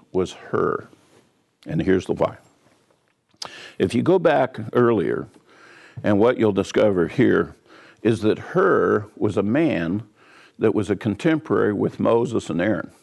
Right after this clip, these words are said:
And in fact, when the children of Israel came out of Egypt and they began to battle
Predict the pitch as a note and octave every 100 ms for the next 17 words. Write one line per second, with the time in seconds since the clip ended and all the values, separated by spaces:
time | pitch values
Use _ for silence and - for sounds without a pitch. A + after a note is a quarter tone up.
0 | _ _ _ _ _ _ _ _ _ _
1 | _ _ - A2+ A2 G2 D3+ D3+ C#3+ A#2
2 | G2+ - D#3 D#3 A#2+ G#2 C#3 B2 F#2+ G2
3 | - A#2+ G#2+ G2+ F#2 C3+ B2+ F2 - G2+
4 | F#2 F#2 F#2+ G#2+ A2 G#2 D#2 G#2 B2+ B2
5 | F2 -